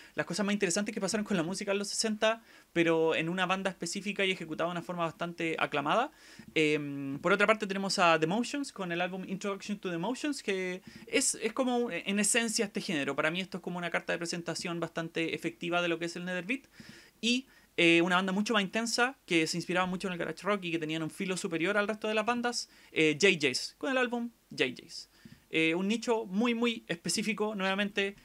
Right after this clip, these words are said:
pero que había que incluir porque a nosotros nos hace sentido como género musical. Algo que no es un nicho,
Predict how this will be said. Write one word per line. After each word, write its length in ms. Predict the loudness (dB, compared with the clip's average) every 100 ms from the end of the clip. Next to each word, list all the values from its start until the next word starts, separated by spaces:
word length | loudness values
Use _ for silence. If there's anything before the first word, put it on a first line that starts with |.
| -10
pero 240 | 0 2 2
que 220 | 2 4
había 200 | 4 2
que 40 | 0
incluir 300 | -4 -4 -4
porque 160 | -4
a 40 | -4
nosotros 280 | -4 -4 -2
nos 120 | -2
hace 180 | -2 -4
sentido 320 | -8 -4 -4
como 160 | -4 -6
género 220 | -6 -6
musical. 320 | -6 -10 -14 _ -2 2
Algo 220 | 4 4
que 80 | 4
no 140 | 2
es 120 | 2
un 140 | 0 0
nicho, 340 | 0 -2